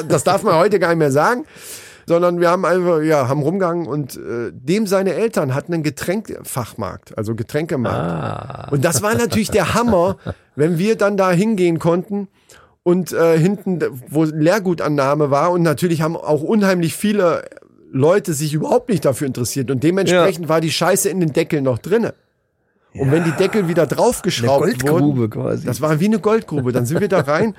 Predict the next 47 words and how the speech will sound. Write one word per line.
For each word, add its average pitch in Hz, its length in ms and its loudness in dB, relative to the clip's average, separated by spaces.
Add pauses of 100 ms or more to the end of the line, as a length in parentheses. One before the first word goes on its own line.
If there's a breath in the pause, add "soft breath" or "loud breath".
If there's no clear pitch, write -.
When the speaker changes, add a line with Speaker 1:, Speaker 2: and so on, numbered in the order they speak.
Speaker 2:
<laughs> - 140 -20
Speaker 1:
und 131 200 0
durften 202 280 0
uns 185 160 -2
da 185 100 2
die 180 100 -2
Knibbelbilder 196 680 0
holen. 127 240 2
Das 135 160 -4
war 131 120 -6
der 120 260 -8
Hammer, 180 240 0
war 98 160 -2
das. 104 140 -8
Und 131 60 0
natürlich 151 440 0
war 160 120 2
das 160 200 0
wie 151 80 -2
bei 123 140 -2
allen 160 260 0
Sammelsachen, 160 720 -2 (220 soft breath)
waren 135 200 -4
gewisse 156 360 0
Sachen 160 340 -2
total 147 400 -2
selten 175 400 0
und 151 100 -2
manche 156 300 0
waren, 147 260 0
da 131 100 2
hast 139 160 -2
du 170 40 0
nachher 151 160 4
Speaker 2:
Ja. 165 120 2
Speaker 1:
zehnmal 175 600 2 (300 loud breath)
und 147 160 -2
manche 170 300 0
gar 143 240 2
nicht 123 220 -2
so, 101 180 -6
ne? 139 240 -4 (560 soft breath)
Und 127 100 -4
wenn 147 100 0
du 156 80 2
dann 165 220 2
so, 175 340 0